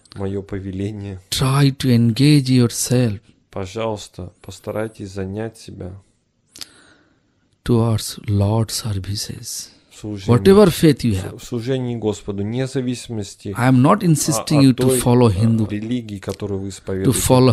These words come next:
Speaker 2: Hare Krishna path.
Speaker 1: Я ни в коей мере не призываю вас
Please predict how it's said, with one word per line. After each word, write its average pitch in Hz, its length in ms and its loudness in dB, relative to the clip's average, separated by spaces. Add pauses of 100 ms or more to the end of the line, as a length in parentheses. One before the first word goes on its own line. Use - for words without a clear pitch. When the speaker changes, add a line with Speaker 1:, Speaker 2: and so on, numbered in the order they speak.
Speaker 2:
Hare 113 240 2
Krishna - 400 -6
path. - 220 -10
Speaker 1:
Я 110 180 -4
ни 120 140 -6
в - 120 -14
коей 131 340 -2
мере 120 400 -4
не 101 160 -6
призываю 104 680 -4
вас 98 400 -6